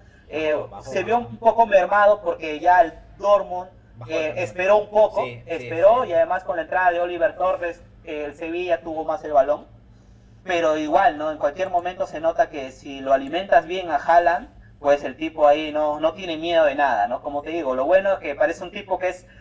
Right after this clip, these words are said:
Speaker 1: totalmente irracional, ¿no? Él juega y lo único que piensa es en meterte gol, no importa si al frente está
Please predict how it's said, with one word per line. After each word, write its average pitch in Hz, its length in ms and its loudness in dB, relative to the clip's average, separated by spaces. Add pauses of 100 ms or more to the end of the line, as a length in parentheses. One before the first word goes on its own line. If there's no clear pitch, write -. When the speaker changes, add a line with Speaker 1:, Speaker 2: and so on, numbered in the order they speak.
(120)
Speaker 1:
totalmente 185 800 2
irracional, 147 840 -2
¿no? 143 140 -4
Él 180 100 -6
juega 233 480 6
y 160 120 -8
lo 160 120 -4
único 208 240 -8
que 170 120 -12
piensa 190 320 -12
es - 80 -20
en 156 100 -10
meterte 151 520 -4
gol, 202 360 2 (260)
no 180 100 -12
importa 208 380 2
si 185 140 -4
al 160 100 4
frente 190 460 0
está 185 580 0